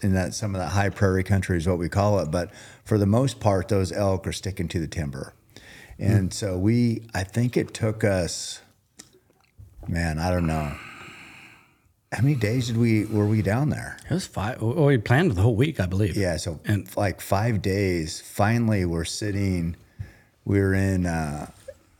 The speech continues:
Speaker 1: yeah, I, one of our favorite spots down there, midday, and heard a bugle. Today's podcast sponsor is Santa Cruz Medicinals,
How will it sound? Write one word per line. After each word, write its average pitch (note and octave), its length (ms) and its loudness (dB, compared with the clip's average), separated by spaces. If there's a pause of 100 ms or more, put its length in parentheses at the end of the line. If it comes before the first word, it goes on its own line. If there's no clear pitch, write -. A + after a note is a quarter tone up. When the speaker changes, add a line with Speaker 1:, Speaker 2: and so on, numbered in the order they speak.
(280)
Speaker 1:
yeah, E2+ 500 -4
I, F#2 120 -4 (120)
one G#2+ 180 4
of G#2 80 0
our F2+ 100 2
favorite A2+ 340 0
spots F#2 420 -2
down E2 300 -4
there, D#2+ 300 0
midday, F2 760 2 (520)
and F2 240 2
heard A2 220 4
a F2+ 40 2
bugle. D2 580 -2 (800)
Today's B2+ 320 2
podcast B2+ 500 4
sponsor C#3 720 0
is F2+ 100 0
Santa A#2+ 300 -2
Cruz A#2+ 300 6
Medicinals, D#2+ 800 -2